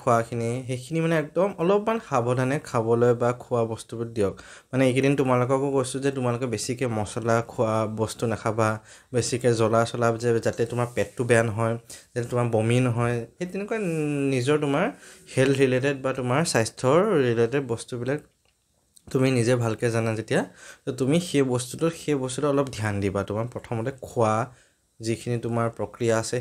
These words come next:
সেই বস্তুবোৰ অলপ ধ্যান দিবা, যাতে তুমি এইকেইদিন, এই সপ্তাহটো অলপমান সাধাৰণ খানা খোৱা, অলপমান সাধাৰণ খাদ্য খোৱা, যাতে তোমাৰ পেট বেয়া নহয় বা গা বেয়া নহয়, যি হওক তোমাৰ। আৰু বেছিকৈ বৰষুণত ভিজি মেলি নাথাকিবা এইকেইদিন। তো গা বেয়া কৰিলে,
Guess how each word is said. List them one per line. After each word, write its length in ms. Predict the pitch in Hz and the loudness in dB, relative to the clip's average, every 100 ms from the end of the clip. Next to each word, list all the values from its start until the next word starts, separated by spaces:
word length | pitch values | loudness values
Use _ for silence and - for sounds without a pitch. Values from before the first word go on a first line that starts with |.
| 127 | -4
সেই 140 | 131 110 | -4 -4
বস্তুবোৰ 340 | - - 120 117 | -8 -4 -2 0
অলপ 160 | 135 117 | 0 -2
ধ্যান 140 | 107 104 | -4 -2
দিবা, 160 | 104 113 113 | 0 0 0
যাতে 140 | 117 117 | -2 -4
তুমি 180 | 113 156 185 - - - | -2 -2 -2 -10 -16 -6
এইকেইদিন, 320 | 117 123 160 185 143 | -2 0 0 0 0
এই 60 | 147 | -2
সপ্তাহটো 340 | 180 - 131 147 | -4 -4 -2 0
অলপমান 300 | 143 190 196 233 | 0 0 -2 -4
সাধাৰণ 320 | - 110 113 117 | -2 0 0 0
খানা 180 | - 110 107 | -4 -6 -6
খোৱা, 160 | 107 95 - - | -6 -6 -10 -10
অলপমান 220 | 107 147 180 | -4 -2 0
সাধাৰণ 320 | 123 113 117 135 | 0 0 0 0
খাদ্য 200 | - 104 - - | -2 -2 -2 -2
খোৱা, 160 | 107 92 - - - | -6 -6 -12 -20 -2
যাতে 180 | 117 131 131 | 2 2 2
তোমাৰ 240 | 139 208 330 - - _ _ 117 | 2 2 0 -10 -20 _ _ -2
পেট 160 | 110 117 | -2 2
বেয়া 120 | 117 117 | 0 2
নহয় 260 | 120 117 113 | 0 0 2
বা 80 | 113 110 113 | 2 2 -2
গা 80 | 107 104 | -2 2
বেয়া 140 | 113 117 | 2 0
নহয়, 280 | 113 123 151 117 | -2 -2 -2 -2
যি 100 | 110 104 | -2 -4
হওক 120 | 101 | -6
তোমাৰ। 200 | 98 95 87 | -8 -6 -2
আৰু 100 | 113 113 | -2 -2
বেছিকৈ 340 | 104 123 131 113 | -2 -4 -4 0
বৰষুণত 460 | 104 104 104 117 113 113 | 2 2 0 -4 -4 -4
ভিজি 220 | 107 104 107 | -4 -2 -2
মেলি 160 | 107 104 | -2 -4
নাথাকিবা 300 | 92 98 95 92 | -6 -6 -4 -4
এইকেইদিন। 300 | 92 92 90 - - - _ | -4 -4 -4 -8 -20 -20 _
তো 60 | 104 104 | -4 0
গা 100 | 104 | 2
বেয়া 140 | 120 139 123 | 2 2 2
কৰিলে, 320 | 113 113 | 0 2